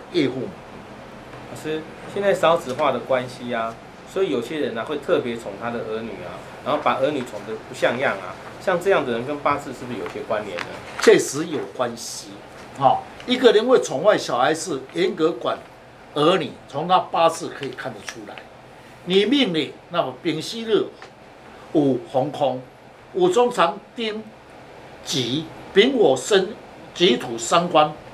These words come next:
Speaker 1: 入红空，女儿类，女性以食伤为儿女，伤官为儿子，生育儿女少，儿子也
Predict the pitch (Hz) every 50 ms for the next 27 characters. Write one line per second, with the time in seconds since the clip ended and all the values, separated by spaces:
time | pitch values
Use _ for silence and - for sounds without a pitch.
0 | - - 185 156 120 - - 104 101 113 - - 123 110 107 - - - - -
1 | - - - - - - - - - - - - 175 190 190 190 185 202 226 240
2 | 220 175 - - - - - 180 170 165 170 160 - 262 233 170 - - - -
3 | 165 147 131 127 - - - 202 190 185 185 - - 214 202 196 196 - - -
4 | - - - 143 143 165 196 208 - - - 165 151 165 190 202 180 135 104 -
5 | - - - - - - - - - - - 196 180 175 175 170 - 180 - -
6 | - - 127 120 127 156 - - 131 117 117 139 139 - - - - - - -
7 | - - - - - - - - - - - - - 254 254 247 262 247 196 196
8 | - 170 175 214 220 190 165 175 190 - - - - 139 - - - - - -
9 | - - - - - - - 180 220 247 240 240 - 202 165 131 127